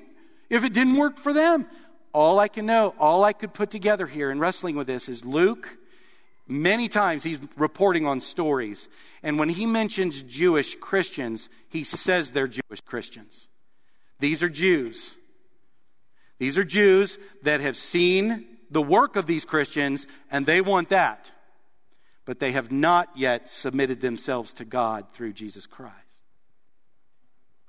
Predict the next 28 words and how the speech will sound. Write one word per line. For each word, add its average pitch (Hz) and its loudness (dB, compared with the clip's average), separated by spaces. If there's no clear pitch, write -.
That, 156 2
I 151 -2
believe, 135 -2
is 113 -10
my 117 -6
answer, 113 -10
and 101 -14
it's 98 -16
confirmed 156 -2
by 147 2
other, 139 -2
all 151 2
these 160 -2
other 147 -2
texts - -8
we've 120 -8
looked 120 -10
at. 101 -18
It 147 -2
is 160 -2
our 151 0
connection 143 -6
to - -16
Jesus. 123 -14
It 143 -10
is 147 -6
our 143 -4
submission 151 -6